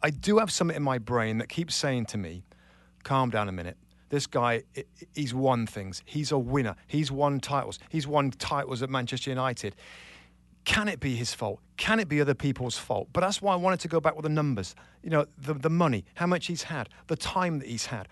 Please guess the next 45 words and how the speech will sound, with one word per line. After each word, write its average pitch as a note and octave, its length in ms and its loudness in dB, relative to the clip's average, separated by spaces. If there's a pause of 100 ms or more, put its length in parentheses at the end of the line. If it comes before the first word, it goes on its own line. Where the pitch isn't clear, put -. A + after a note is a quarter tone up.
what D#3+ 160 0
I F#3 80 4
see - 200 0
in D#3+ 100 0
terms D3 240 -2
of - 80 -6
tactics, D3+ 400 -4
which D#3 180 -8
never's D#3+ 400 -2
gonna A2 160 -4
impress G#2+ 320 -6
us, G2+ 140 -10
but E3+ 300 -2
the, D#3+ 260 -4
the D3 80 -8
winning's D3 320 0
been C3+ 220 -2
there. A#2 260 -2 (380)
And E3+ 120 2
I, E3+ 160 0
and F3 140 2
I E3+ 80 2
do G#3+ 200 2
try F#3 220 4
and E3+ 100 2
check - 240 0
myself A#2+ 440 0
to B2+ 80 -2
sort - 180 -4
of B2+ 80 -8
think, B2+ 360 -2 (680)
"Am D3+ 140 4
I A#3 160 4
right D#3+ 340 4
here?" B2+ 460 -2
Me, F3+ 500 4 (300)
a-, G3+ 160 0
and A3 200 2
you G3+ 120 4
at F#3 100 2
times, C3 420 0
like, C3 220 0 (220)
ju-, D3+ 240 -4
just, C#3+ 300 -2
just D3 300 -2